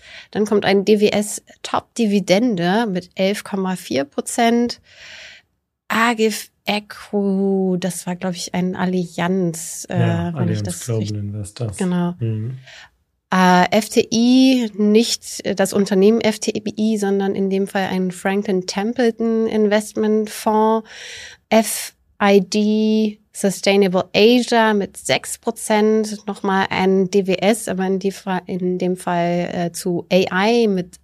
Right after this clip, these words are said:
Speaker 1: sieben Komma sieben Prozent, dann nochmal Allianz Global Water mit sechs Prozent, noch ein D-W-S-Fonds, äh, Climate mit fünf Prozent und nochmal ein D W S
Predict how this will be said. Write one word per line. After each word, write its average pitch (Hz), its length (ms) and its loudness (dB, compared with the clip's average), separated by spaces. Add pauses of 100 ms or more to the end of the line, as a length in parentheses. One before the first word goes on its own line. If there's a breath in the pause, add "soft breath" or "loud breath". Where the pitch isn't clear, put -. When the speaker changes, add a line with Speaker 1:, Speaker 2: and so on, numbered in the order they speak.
Speaker 1:
sieben 208 300 -2
Komma 185 240 -2
sieben 226 240 -2
Prozent, 220 600 -2 (420 loud breath)
dann 180 120 -2
nochmal 185 600 0
Allianz 196 840 -2
Global 202 480 0
Water 202 540 -2
mit 196 200 -6
sechs - 360 -6
Prozent, 226 720 -2 (840 loud breath)
noch 220 300 6
ein 240 140 6
D-W-S-Fonds, 208 960 2
äh, 185 380 0
Climate 240 600 2 (140)
mit 190 160 -4
fünf 233 380 -4
Prozent 202 720 2
und 202 400 2
nochmal 180 640 2
ein 185 180 0
D 180 120 -4
W 170 100 -2
S - 360 -6